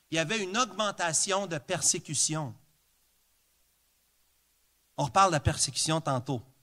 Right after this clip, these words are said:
Deuxièmement, il y avait un autre élément à considérer. Plusieurs croient qu'il y avait un faux Paul qui avait écrit une lettre aux Thessaloniciens pour tenter de les convaincre de certaines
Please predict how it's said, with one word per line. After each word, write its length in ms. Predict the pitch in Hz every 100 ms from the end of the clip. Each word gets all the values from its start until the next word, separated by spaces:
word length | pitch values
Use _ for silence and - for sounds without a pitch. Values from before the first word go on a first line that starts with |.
| _ _ _ _ _ _ _ _ _ -
Deuxièmement, 720 | 254 339 240 202 185 233 240 -
il 80 | 147
y 40 |
avait 160 | 180 185
un 140 | 254
autre 220 | 277 381 226
élément 440 | 196 180 190 208 -
à 100 | 151
considérer. 840 | - 175 - 156 151 151 214 247 - - -
Plusieurs 360 | 233 294 311
croient 300 | - 214 247
qu'il 140 | 185 180
y 40 |
avait 240 | 160 202 226
un 180 | 170 175
faux 420 | 160 - - 302
Paul 600 | 269 - 202 180 147 117 104 - _ _
qui 200 | - 214
avait 500 | 220 185 202 269 269 - _
écrit 420 | 202 190 - 262
une 180 | 269 185
lettre 360 | 185 240 262 -
aux 120 | 165
Thessaloniciens 1120 | 165 208 190 196 165 156 139 - 156 170 214 240 - _ _
pour 240 | 180 165
tenter 440 | - 277 294 277 277
de 100 | 202
les 200 | 165 180
convaincre 1120 | - 262 269 165 185 196 165 107 - - - _ _ _ _ _ _ _ _
de 380 | 143 143 160 156
certaines 560 | - - 233 - 262